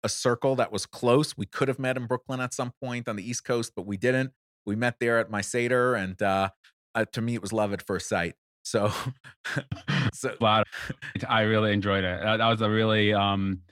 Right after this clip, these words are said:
Speaker 2: it was a really fun Seder, and just the way you ran it, it was so, with so much joy and connection with the people at the tables. It was just, it was, it was a full on. It was a diff-, a new experience for me, for sure.
Speaker 1: Well,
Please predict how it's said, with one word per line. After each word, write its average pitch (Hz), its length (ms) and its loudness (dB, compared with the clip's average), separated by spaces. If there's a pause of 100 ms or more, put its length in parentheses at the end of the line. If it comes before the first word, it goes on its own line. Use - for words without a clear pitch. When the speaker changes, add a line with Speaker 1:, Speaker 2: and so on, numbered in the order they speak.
(320)
Speaker 2:
it 104 60 -6
was 107 80 2
a - 20 2
really 107 140 4
fun 104 300 2
Seder, 104 280 2
and 98 120 2
just 101 160 -2
the 107 60 0
way 101 100 2
you 95 160 0
ran 98 240 0
it, 95 240 -2
it 101 80 -4
was 98 120 -10
so, 107 240 -2
with 101 160 -6
so 107 120 -4
much 98 120 -2
joy 98 580 -2
and 95 480 -4 (420)
connection 104 480 0
with 92 140 -2
the 98 80 -6
people 95 720 -2
at 101 80 -8
the 90 80 -18
tables. 98 500 -4
It 101 40 -4
was 98 100 -4
just, 101 300 -6
it 107 40 -8
was, 110 200 -4
it - 120 -6
was 127 140 2
a 123 80 2
full 113 340 0
on. 101 320 0
It 104 60 -6
was 104 160 -2
a 101 80 0
diff-, 107 200 -2
a 107 140 0
new 120 200 4
experience 98 420 -2
for 95 100 -6
me, 87 200 -4
for 95 100 -10
sure. 92 320 -4 (600)
Speaker 1:
Well, 123 260 4